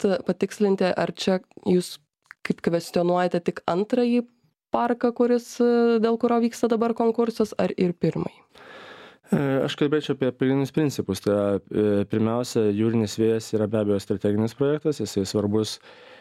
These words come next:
Speaker 2: e, vietinei elektros energijos generacijai. E, kita vertus, e, tokie projektai negali būti, e, vykdomi, e, kaina, kuri būtų našta vartotojams.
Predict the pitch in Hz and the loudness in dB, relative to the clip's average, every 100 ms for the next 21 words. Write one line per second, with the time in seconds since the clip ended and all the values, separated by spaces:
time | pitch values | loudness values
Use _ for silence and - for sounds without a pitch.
0 | - - 101 104 101 101 113 117 117 107 | -6 0 2 2 2 2 0 0 0 2
1 | 104 107 110 - 107 107 98 104 98 95 | 0 0 -2 0 0 0 0 0 0 -2
2 | 98 156 165 - - - - - - 113 | 0 0 -2 -6 -20 -20 -20 -10 -2 0
3 | 110 107 139 - 127 123 - 117 - 117 | 0 -2 -2 -2 -2 -2 -2 -6 -2 0
4 | 110 107 107 - 107 113 110 110 110 113 | 2 2 0 -2 -2 -2 0 -2 -2 -2
5 | 104 104 107 104 104 107 107 104 101 - | 0 0 0 0 0 -2 0 0 0 -4
6 | - 101 98 95 107 113 110 104 104 101 | -2 0 2 2 2 2 0 0 0 0
7 | 87 - _ - 98 98 - 107 120 120 | -2 -10 _ -2 -2 0 -2 -2 -2 -2
8 | 110 107 104 101 104 107 104 - 107 101 | -2 0 0 0 -2 0 0 0 -2 0
9 | 110 95 - - | -2 -2 -6 -12